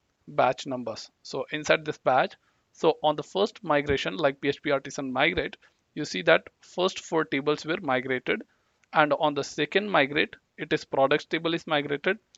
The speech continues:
On the third, fourth batch, add details to products is migrated. So whenever you do P H P artisan migrate colon rollback, it rolls the last migration file.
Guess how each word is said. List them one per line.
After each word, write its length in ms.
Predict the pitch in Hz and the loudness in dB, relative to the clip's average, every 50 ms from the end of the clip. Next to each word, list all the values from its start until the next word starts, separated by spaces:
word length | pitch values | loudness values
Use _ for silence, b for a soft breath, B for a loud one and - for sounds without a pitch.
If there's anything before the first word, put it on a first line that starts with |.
| _ _ _ _ _ _ | _ _ _ _ _ _
On 120 | - 147 143 | -6 -4 -2
the 100 | - 139 - - | -4 -4 -2 -2
third, 260 | 165 165 190 202 220 | 0 2 2 0 0
fourth 260 | - 185 214 - - | -2 -6 -6 -4 0
batch, 380 | 160 147 139 - - - - - _ _ _ _ _ - | 2 4 4 4 2 -2 -8 -20 _ _ _ _ _ 0
add 200 | 156 160 156 156 | 2 2 2 2
details 400 | 151 151 143 139 151 143 139 - - | 0 -2 0 0 0 0 -2 -2 -4
to 180 | - 202 330 - _ | -4 -4 -4 -6 _
products 440 | - 156 139 135 135 143 147 - - - | 2 2 4 4 4 2 0 -4 -10 -14
is 220 | 214 214 240 - | -12 -12 -10 -6
migrated. 480 | 190 156 143 127 131 135 123 - 113 104 _ - - _ _ _ _ | -2 -2 -2 0 0 -4 -4 -6 -8 -14 _ -20 -20 _ _ _ _
So 220 | - - - 151 | -8 -4 -4 0
whenever 440 | 147 151 160 160 165 175 180 196 190 | 2 2 2 2 0 0 2 2 0
you 160 | 196 190 190 | 2 0 -2
do 220 | 170 156 160 156 - - | -2 -2 -2 -2 -2 0
P 100 | - 156 | 0 0
H 160 | 151 - - | 0 0 0
P 80 | - 151 | 2 4
artisan 480 | 143 135 135 147 139 - 170 196 254 - _ _ _ _ | 4 4 2 -2 -6 -6 -6 -6 -8 -12 _ _ _ _
migrate 520 | - 156 143 135 135 131 143 156 - - - | -6 -2 0 0 0 2 0 0 -2 -2 -2
colon 280 | - 143 143 139 135 | 0 0 2 0 0
rollback, 480 | 131 135 139 147 143 131 127 131 - - - b b b b b b - | 0 0 0 0 0 0 0 0 0 -2 -4 b b b b b b -4
it 180 | 170 165 160 - | -2 -2 0 0
rolls 340 | 151 151 160 160 - - - - - | 2 2 2 2 -2 -8 -16 -10 -4
the 240 | 143 151 165 - - - - | 0 2 2 2 0 -4 -10
last 480 | 165 143 135 135 143 165 - - - - _ - | -8 0 4 6 6 6 4 0 -8 -14 _ 2
migration 500 | 147 135 131 135 139 131 - 139 123 117 | 2 2 4 2 0 -2 -2 -4 -6 -10
file. 380 | - - - 123 117 107 - | -4 -2 0 0 0 -2 -6